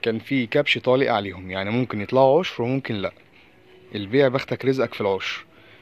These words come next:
ولكن بفضل الله اللي هيكونوا من نصيبه هو يعمل لهم سونار قبل ما يتصرف فيهم لو هيذبحهم، لكن لو هينتج منهم،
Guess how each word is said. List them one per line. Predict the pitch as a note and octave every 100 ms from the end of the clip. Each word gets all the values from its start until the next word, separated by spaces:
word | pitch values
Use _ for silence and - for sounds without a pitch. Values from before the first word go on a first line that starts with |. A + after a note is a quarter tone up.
| _
ولكن | G#2+ A#2+ C3 A#2+ G2 F#2 F#2+ -
بفضل | G2+ G2+ B2 A#2
الله | A2 A2 B2 G#2 F2 - -
اللي | G#2+ G#2+
هيكونوا | G#2 C3+ C3+
من | A#2+ G#2+
نصيبه | G#2 D#3+ E3+ A3 - - - - - -
هو | C3
يعمل | C3 A#2 A2 A#2
لهم | C#3+
سونار | - B2 E3+ F#3
قبل | C3 C#3 B2+
ما | A2
يتصرف | - C3+ C3 B2
فيهم | - E3 F#3+ G3+ - - - -
لو | C3+ C#3+
هيذبحهم، | B2 G#2+ G#2 - - - - - A2+
لكن | C3 - A#2
لو | C3+ C#3 G#2+ G2+
هينتج | C3+ D3 C3+
منهم، | B2+ B2+ F3+ A3